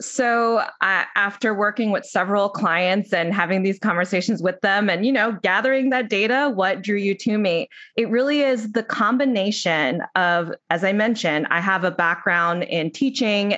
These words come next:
and, and strategic communication and marketing. So I have that, that brain that allows to provide structure and,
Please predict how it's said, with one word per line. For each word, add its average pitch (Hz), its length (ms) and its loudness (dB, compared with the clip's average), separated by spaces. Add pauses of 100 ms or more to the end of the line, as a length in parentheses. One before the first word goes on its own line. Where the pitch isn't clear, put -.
and, 165 400 0 (340)
and 175 100 0
strategic 214 460 -2
communication 190 680 0
and 165 140 0
marketing. 156 560 0 (220)
So 214 180 0
I 202 80 2
have 240 640 0
that, 196 420 2 (360)
that 185 240 0
brain 196 360 0
that 170 380 0
allows 180 640 2
to 226 100 -4
provide 170 500 0
structure 247 960 0
and, 175 400 0